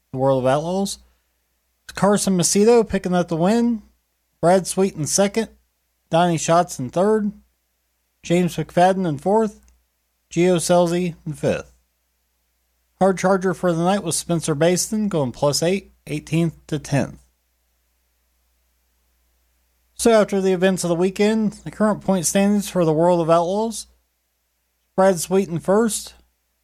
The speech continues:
Carson Macedo moving up to second, David Gravel falling from second down to third, uh, Logan Schuchart in fourth, Gio Scelzi in fifth.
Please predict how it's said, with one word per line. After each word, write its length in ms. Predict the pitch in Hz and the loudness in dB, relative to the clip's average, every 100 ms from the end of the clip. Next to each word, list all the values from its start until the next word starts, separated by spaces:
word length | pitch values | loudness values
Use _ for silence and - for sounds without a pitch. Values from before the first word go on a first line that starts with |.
| _ | _
Carson 420 | - 208 202 - 185 | -2 0 0 -2 -2
Macedo 440 | 151 190 220 233 | 0 2 4 2
moving 280 | 208 170 165 | 2 0 0
up 200 | 175 170 | -2 -2
to 80 | 139 | -4
second, 420 | - 190 233 - _ _ _ _ _ _ _ _ | 0 0 -2 -10 _ _ _ _ _ _ _ _
David 240 | 170 170 147 | -2 0 0
Gravel 340 | 165 196 208 | 2 2 2
falling 400 | 208 165 156 160 | -2 -2 -2 -2
from 160 | - 131 | -6 -8
second 360 | - 147 139 | -4 -4 -2
down 200 | 143 143 | -2 0
to 80 | 127 | -2
third, 480 | - 214 196 156 170 - _ _ _ _ _ _ _ _ _ _ _ - | -2 0 2 0 -4 -12 _ _ _ _ _ _ _ _ _ _ _ -2
uh, 180 | 151 151 | 0 4
Logan 340 | 180 190 175 | 2 2 -2
Schuchart 440 | - 190 165 190 | 0 0 2 0
in 120 | 160 139 | -2 -4
fourth, 440 | 185 220 208 - _ _ _ _ - | 0 0 -2 -10 _ _ _ _ -12
Gio 260 | 139 175 180 | -2 2 2
Scelzi 440 | 160 175 170 156 | 2 2 2 0
in 120 | 156 135 | -4 -4
fifth. 460 | - 95 - _ | -4 -6 -8 _